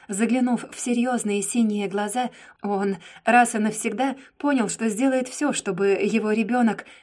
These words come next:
вырос настоящим человеком. Не истинным ледяным, не великим магом, не настоящим аристократом. Человеком.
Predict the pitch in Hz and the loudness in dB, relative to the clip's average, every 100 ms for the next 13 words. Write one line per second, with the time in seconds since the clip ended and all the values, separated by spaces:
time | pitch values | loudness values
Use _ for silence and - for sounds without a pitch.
0 | _ 214 202 233 208 214 233 - - - | _ -6 2 2 4 2 0 -4 -10 -2
1 | 254 254 226 190 190 190 196 185 208 196 | 0 0 -2 0 0 -2 -6 -6 -4 -2
2 | 196 196 185 220 208 - _ _ _ _ | -2 -2 -2 -4 -6 -12 _ _ _ _
3 | _ 220 220 214 208 - 302 381 415 - | _ 4 4 4 2 2 6 6 4 0
4 | 269 233 220 226 254 277 269 226 180 165 | 4 6 6 4 4 6 6 4 0 -8
5 | - - 220 226 220 - 220 240 339 339 | -12 0 2 4 2 2 2 6 6 6
6 | 269 240 240 262 233 196 190 165 - - | 2 6 6 6 4 2 -2 -4 -20 -4
7 | 214 226 214 208 - 233 226 269 269 240 | 2 4 4 0 0 4 6 6 4 2
8 | 277 277 240 220 233 220 233 226 262 240 | 2 2 2 4 2 0 -2 0 4 4
9 | - 196 190 _ _ _ _ _ _ _ | 4 -2 -4 _ _ _ _ _ _ _
10 | 277 254 254 269 240 208 190 | -2 0 2 4 4 0 -4